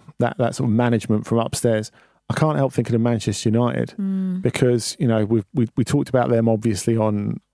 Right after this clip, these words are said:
Speaker 1: on, on last week's show, and thanks for all your feedback during the show, um, through Twitter especially. That was, that was really helpful, and we really enjoyed that. Of course, you can get involved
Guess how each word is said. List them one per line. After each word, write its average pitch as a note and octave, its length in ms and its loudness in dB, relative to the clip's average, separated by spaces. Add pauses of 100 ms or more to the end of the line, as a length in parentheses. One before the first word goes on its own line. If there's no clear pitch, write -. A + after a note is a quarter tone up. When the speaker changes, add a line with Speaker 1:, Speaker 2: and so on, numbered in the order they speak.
Speaker 1:
on, A2 180 -2
on G#2+ 120 0
last A2+ 320 2
week's A#2+ 200 -4
show, G#2 360 0
and G#2+ 180 -2 (120)
thanks C3+ 300 -2
for - 80 0
all A#2+ 60 4
your A2 100 2
feedback A#2 640 0
during A#2 440 2
the G#2+ 80 2
show, G#2+ 400 2 (440)
um, G#2+ 460 0
through - 340 -2
Twitter - 400 -2
especially. - 500 -2
That A2+ 120 0
was, A#2 120 -2
that A#2 120 2
was A2 100 0
really A#2 220 0
helpful, A2 380 0
and A2 80 0
we A2+ 60 0
really A#2 240 2
enjoyed A2+ 280 2
that. A2+ 160 0
Of A#2+ 80 -6
course, B2+ 240 0
you B2+ 60 -6
can C3+ 200 2
get B2 140 0
involved A#2 400 2